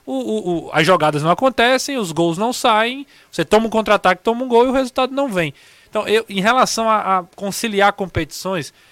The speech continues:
eu acho que o Vojvoda e o Dorival Júnior, eles estão num pensamento muito correto. Pode até dar errado, mas não tem como. Tem que pensar no próximo jogo. É o próximo jogo.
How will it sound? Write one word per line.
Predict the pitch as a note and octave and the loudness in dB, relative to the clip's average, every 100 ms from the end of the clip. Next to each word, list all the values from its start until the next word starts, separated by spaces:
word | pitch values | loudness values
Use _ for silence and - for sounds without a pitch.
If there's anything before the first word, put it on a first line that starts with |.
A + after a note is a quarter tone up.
| _ _ - | _ _ -2
eu | E3+ | 2
acho | F#3+ | 2
que | G3+ | 2
o | |
Vojvoda | F#3+ E3 C#3 F3 F3 F#3 - _ - | 0 0 0 0 0 -6 -10 _ -4
e | F#3 | 0
o | |
Dorival | F3+ F3 D#3+ D#3 | 2 0 2 2
Júnior, | C#3 D#3+ | 0 -2
eles | E3 D#3 | -4 -4
estão | E3+ E3 | -4 -4
num | D#3+ D#3+ D#3 | -6 -8 -4
pensamento | D#3+ D3+ D3+ D#3 D3+ | -6 -4 -4 -6 -8
muito | D#3 E3+ A3+ C4 - B3 - _ | -8 -6 -6 -6 -8 -10 -12 _
correto. | - G#3+ C3 B2+ - - _ _ _ | 0 0 0 -6 -10 -20 _ _ _
Pode | - F3 | 4 4
até | E3 E3 | 4 0
dar | F3+ C4+ | 0 2
errado, | F3 A#2 G#2 _ _ _ _ | 2 0 -2 _ _ _ _
mas | G3 A3 - | 0 0 0
não | B3 B3+ | -2 -2
tem | - B3 | -2 -4
como. | - D#3 A#2 | -2 -4 -4
Tem | - A#3 | 0 0
que | A#3+ | 0
pensar | A#3+ G#3 F#3+ - F#3 F#3+ | 0 0 2 4 4 4
no | F#3+ | 2
próximo | F#3 F#3 G3 F#3+ | 2 2 0 -2
jogo. | C#3+ B2+ G#2+ - _ _ | 0 -2 -4 -14 _ _
É | D#3 | -2
o | D#3+ | 0
próximo | - E3+ F3 F#3+ F#3+ | 2 2 2 -2 -4
jogo. | C#3+ B2 | -2 -4